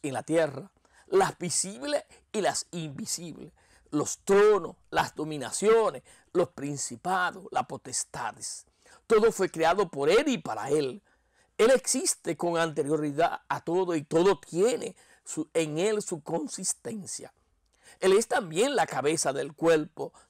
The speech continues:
de la iglesia. Él es el principio, el primogénito de entre los muertos, para que sea él el primero en todo. Pues Dios tuvo a bien hacer residir en él toda la plenitud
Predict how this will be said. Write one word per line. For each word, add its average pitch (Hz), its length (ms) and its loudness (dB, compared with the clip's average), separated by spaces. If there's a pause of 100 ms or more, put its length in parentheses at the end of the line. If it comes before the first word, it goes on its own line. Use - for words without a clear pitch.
de 135 140 -6
la 127 80 -2
iglesia. 123 540 -8 (480)
Él 165 140 2
es 180 140 2
el 170 180 2
principio, 165 840 -4 (420)
el 175 280 2
primogénito 170 840 -2
de 143 100 -2
entre 135 200 -8
los 113 160 -12
muertos, 120 720 -14 (800)
para 165 260 2
que 151 160 -6
sea - 380 0
él 208 360 2 (120)
el 190 180 4
primero 156 320 -2
en 170 120 -4
todo. 233 420 -10 (500)
Pues 160 180 0
Dios 196 200 2
tuvo 247 340 2
a 156 160 6
bien 240 380 0
hacer 185 320 0
residir 180 400 0
en 170 140 -2
él 175 260 0 (640)
toda 226 580 4
la 143 180 -6
plenitud 120 480 -10